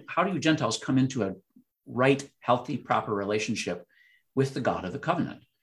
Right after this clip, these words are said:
Uh, it's actually by faith in Jesus Christ, right? And that's, that's Paul's argument. So it's interesting in Paul's letters,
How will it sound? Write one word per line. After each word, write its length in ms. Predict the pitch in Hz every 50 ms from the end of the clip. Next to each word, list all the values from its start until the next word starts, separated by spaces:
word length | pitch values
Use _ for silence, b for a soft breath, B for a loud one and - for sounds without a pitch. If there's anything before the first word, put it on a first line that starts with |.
| _ _ _ _ - - - - _ -
Uh, 500 | - 98 92 92 95 95 92 92 92 90 90 - _ _ _ _ _ _ _ _ _ -
it's 720 | 110 - - - - - - - - - - - - - - _ _ -
actually 320 | - 117 110 - - 123
by 160 | 110 101 95 -
faith 460 | - - - 107 92 - - - - _ - -
in 100 | 110 104
Jesus 340 | 95 92 87 90 87 -
Christ, 440 | - - 113 80 - - - - - _ _ _ _ _ _ _
right? 220 | - - - - - - _ -
And 100 | - 95
that's, 340 | 95 92 - - - - - -
that's 160 | - - -
Paul's 340 | - - - 85 80 82 -
argument. 460 | - - 85 76 78 87 120 - - - b b b b b b b b b b b b
So 440 | b - - 180 160 156 156 - - -
it's 180 | - - -
interesting 560 | 196 214 - 214 - - 190 165 151 147 -
in 160 | 151 147 147 143
Paul's 320 | - 160 151 147 135 123
letters, 540 | 139 151 165 165 131 117 113 110 - -